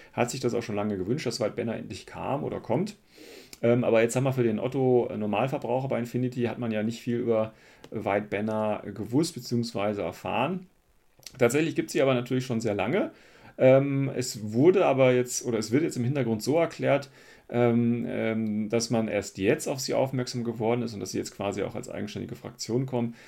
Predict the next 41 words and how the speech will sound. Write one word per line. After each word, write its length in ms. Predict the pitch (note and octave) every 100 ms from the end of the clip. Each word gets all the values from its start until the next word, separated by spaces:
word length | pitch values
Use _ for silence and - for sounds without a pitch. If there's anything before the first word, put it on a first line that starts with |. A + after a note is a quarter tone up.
| - -
weil 280 | - G2+ A#2+
sie, 320 | B2 B2+ A#2+
äh, 340 | - G#2 G#2 G#2+
natürlich 400 | G2 A2+ G#2 -
primär 680 | - C#3+ F3 F3 E3+ -
erstmal 300 | A2+ B2 B2
auf 140 | G2+ -
Svalaheimer 720 | - - A2 A2+ G2+ G2 F2
eingesetzt 600 | E2+ C3 D3+ D#3 E3 -
sind 180 | D#3+ D#3+
und 160 | A2 F#2+
da 100 | A#2
quasi 380 | - A2+ A#2
in 100 | G#2+
diesen 200 | G2+ G#2
Grenzkrieg 560 | G2+ A2 C3 - B2 A#2
gegen, 360 | A2 G#2+ G2+ - - - -
ähm, 560 | - G2+ F#2+ G2 F#2+ - -
Pano, 520 | G2+ G#2+ C3+ E3 E3
nämlich 420 | B2+ G#2+ G#2 G2+ A2+
Winterfall, 640 | C3+ C#3+ C3+ C#3+ C#3+ -
eingesetzt 540 | G#2+ D3+ C#3+ D3 -
werden, 300 | C3+ D#3 E3+
ne, 160 | C3+ C3
damit 380 | A2+ A2+ - -
quasi 300 | G2 G2+ G#2
Pano 280 | A2 A#2 A2+
da 120 | G#2
nicht 180 | G#2+ -
die 60 |
Überhand 360 | C3 C3+ B2+ C3
nimmt 200 | B2 B2+
und 80 | -
sich 180 | G#2+
alle 160 | G2+ G#2
Minenrechte 580 | G#2+ C3+ C#3 A#2 B2 -
und 120 | A#2+
so 100 | G#2+
weiter 240 | G#2 A2+
da 140 | A2 F#2+
holt. 280 | A#2 F3